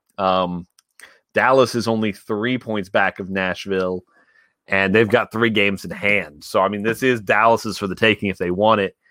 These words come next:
What I'm really hoping we see is I want Carolina to finish one, and I want Florida two and three. Florida two,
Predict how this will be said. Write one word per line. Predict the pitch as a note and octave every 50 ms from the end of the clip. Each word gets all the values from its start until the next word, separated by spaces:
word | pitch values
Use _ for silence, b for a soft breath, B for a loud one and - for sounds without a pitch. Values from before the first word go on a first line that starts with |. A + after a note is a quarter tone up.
| _ _ _ _ _ _ _
What | - G#2+ A2+ A2+
I'm | A2+ A2 G#2 G2+
really | G#2 A2 A#2+ B2+ B2+ C3 C3 A#2+
hoping | A2 - A2+ A#2+ B2+ - B2 A2+ A2 A2
we | G#2+ G#2+ G#2
see | - - - C#3+ C3+ A#2+ G#2+ F#2+ F2 F2 - _ _ _ _ _ _ _ _ _ _ _ _ _ _ _ _ _ _ _ _ _ _ _ _ _
is | - G#2 G#2 F#2+
I | G#2 G2+
want | G#2 G2+ F#2 F2+ G#2+ A#2 B2 - _ _
Carolina | - - B2 A#2+ A#2 A#2 A#2 A#2 A#2+ A#2
to | A2
finish | - - A#2 A2+ G#2+ G2
one, | G2+ G#2 G#2 G#2 G#2 G#2 G#2 G#2 G#2 - _ _ _ _ _ _ _ _ _ _ -
and | G2 G2+
I |
want | G2+ G#2 A2+ G#2+ G2+
Florida | - - A#2 A#2 A#2 A2 G2
two | - - A#2 G#2+
and | G2+ G2 F#2
three. | F#2+ F2+ F2 E2+ E2+
Florida | - - A#2 B2 B2 A#2+ A#2+ A2+
two, | A2+ - A#2 A2 A2 A2 G#2+ G#2+ G2+